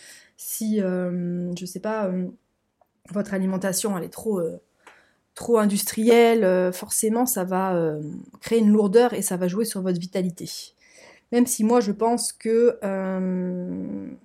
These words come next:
ce pilier-là, il est, euh, essentiel et qu'il y a toute, en fait, euh, une réorganisation autour de ça, en fait, à faire. Parce que je m'explique,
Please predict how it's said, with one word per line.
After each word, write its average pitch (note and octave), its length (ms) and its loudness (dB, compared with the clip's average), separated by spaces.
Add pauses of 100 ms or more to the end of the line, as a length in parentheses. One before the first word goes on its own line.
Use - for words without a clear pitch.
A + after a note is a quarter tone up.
(140)
ce - 180 -10
pilier-là, G3+ 680 2
il G3 180 -2
est, G3 220 0
euh, F3+ 220 0
essentiel A3+ 800 0 (1080)
et F#3 80 -4
qu'il F#3 120 -6
y - 20 0
a F#3 40 -2
toute, A#3+ 280 -6
en G3 100 -2
fait, G#3+ 320 -6
euh, F#3 520 -2
une F#3 120 -2
réorganisation G3+ 800 0
autour G3+ 220 -6
de G3 80 -2
ça, G3+ 180 -4
en F#3+ 80 -4
fait, F3+ 180 -10
à F3+ 60 -6
faire. - 320 -12
Parce F#3 220 -10
que F#3 160 -8
je F#3 100 -6
m'explique, G#3 540 -8